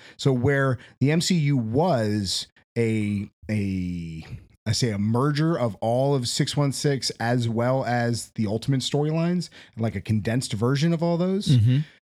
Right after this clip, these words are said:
Speaker 1: now it's its own entity. The M C U is its own thing, and Spider-Man is the first character that is heavily influenced by the narrative of the M C U. It makes sense when you think of the M C U of as, as its own thing,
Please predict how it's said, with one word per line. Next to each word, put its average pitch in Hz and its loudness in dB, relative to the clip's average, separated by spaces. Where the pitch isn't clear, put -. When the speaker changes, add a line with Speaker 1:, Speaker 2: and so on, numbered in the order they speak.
Speaker 1:
now 160 2
it's 139 0
its - -4
own 123 2
entity. - -6
The 117 0
M 160 2
C 170 0
U 165 2
is 131 0
its 117 -2
own 147 2
thing, 139 2
and 113 0
Spider-Man 143 0
is 117 -2
the 120 -2
first - -2
character 156 0
that 107 -2
is - -6
heavily 170 2
influenced 120 -2
by 127 0
the 113 -2
narrative 117 2
of 107 -2
the 98 -2
M 95 -2
C 95 -6
U. 78 -8
It 113 -2
makes 160 2
sense 165 2
when 147 2
you 131 2
think 208 0
of 220 -2
the 196 0
M 190 0
C 185 -2
U 165 2
of 139 2
as, 117 -4
as 117 -2
its 101 -6
own 190 2
thing, 87 -4